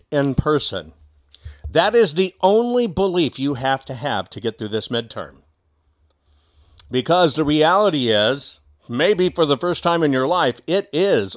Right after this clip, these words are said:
all, literally, it is all about you. And I'm asking you to take this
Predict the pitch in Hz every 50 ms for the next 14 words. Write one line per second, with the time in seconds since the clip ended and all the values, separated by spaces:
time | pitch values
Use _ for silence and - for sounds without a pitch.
0 | - - 139 165 160 127 104 92 92 95 107 127 190 233 220 185 143 113 95 92
1 | 92 107 - 131 131 131 139 131 113 - - - 139 143 160 180 165 123 135 139
2 | 139 135 131 127 143 147 139 101 78 73 _ _ _ _ _ _ _ _ _ _
3 | _ _ _ _ _ _ _ _ _ _ _ _ _ - - _ _ _ _ _
4 | _ _ _ _ _ _ _ _ _ _ _ _ _ - 160 160 160 160 170 -
5 | 190 214 247 277 254 - - 214 196 175 165 165 185 190 175 151 131 131 127 -
6 | 143 - - 180 185 175 - _ - 151 143 139 - -